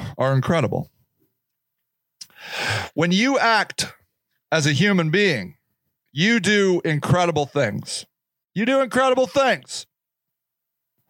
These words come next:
There's a lady, uh, here in Akron who put up a request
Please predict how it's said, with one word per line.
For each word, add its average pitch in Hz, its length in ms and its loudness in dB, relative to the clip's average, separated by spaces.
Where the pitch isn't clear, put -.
There's 220 140 0
a 254 60 4
lady, 262 460 4
uh, 175 500 2
here 180 200 2
in 170 100 2
Akron 160 600 0
who 143 120 2
put 180 220 0
up 170 180 2
a 135 320 0
request 156 640 -2